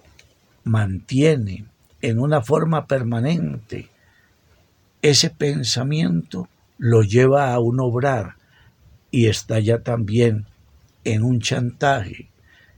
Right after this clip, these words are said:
en el autoengaño, en la manipulación y en la no aceptación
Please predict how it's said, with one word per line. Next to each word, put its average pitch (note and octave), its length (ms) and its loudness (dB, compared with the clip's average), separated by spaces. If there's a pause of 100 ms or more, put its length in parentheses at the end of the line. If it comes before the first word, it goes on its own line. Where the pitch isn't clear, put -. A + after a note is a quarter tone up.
(100)
en A2 160 2
el A2 160 4
autoengaño, A2 1040 0 (480)
en A2+ 200 4
la A2 120 0
manipulación G#2+ 1120 -2 (560)
y A#2+ 220 4
en G#2+ 180 2
la G#2+ 160 -2
no A#2+ 300 0
aceptación G#2+ 1300 -4